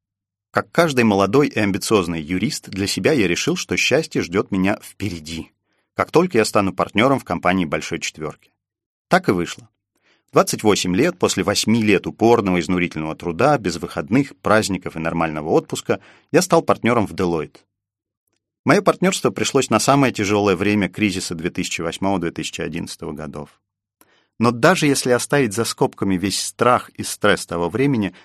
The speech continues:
уже тогда я понял, что я пришел куда-то не туда. Я не обрел ни финансовой свободы, ни возможности распоряжаться своим временем. Уровень стресса лишь увеличился, и я понял, что игра не стоила свеч. В моей работе не хватало творчества,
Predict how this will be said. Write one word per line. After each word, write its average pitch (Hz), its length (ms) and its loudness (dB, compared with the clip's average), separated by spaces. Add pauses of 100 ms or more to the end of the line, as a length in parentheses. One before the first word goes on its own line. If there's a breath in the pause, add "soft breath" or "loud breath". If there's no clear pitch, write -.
(200 soft breath)
уже 135 160 0
тогда 139 340 2
я 98 120 4
понял, 135 320 0
что - 160 -8
я 90 140 0
пришел - 340 -6
куда-то 82 380 -8
не 82 100 -6
туда. - 420 -14 (880)
Я 110 120 6
не 131 80 6
обрел 123 280 6
ни 139 120 2
финансовой 139 480 2
свободы, 98 560 2
ни 101 180 0
возможности 104 640 0
распоряжаться 82 640 -4
своим 80 260 -8
временем. 78 480 -8 (680)
Уровень 139 280 4
стресса 151 420 0
лишь 117 240 0
увеличился, 95 640 -2
и 95 180 -6
я 87 140 0
понял, 147 320 0
что 92 220 -4
игра 82 260 -2
не 110 100 -2
стоила 85 400 -6
свеч. - 480 -10 (580)
В - 80 -18
моей 104 180 2
работе 113 380 0
не 98 80 0
хватало 117 460 -2
творчества, - 680 -10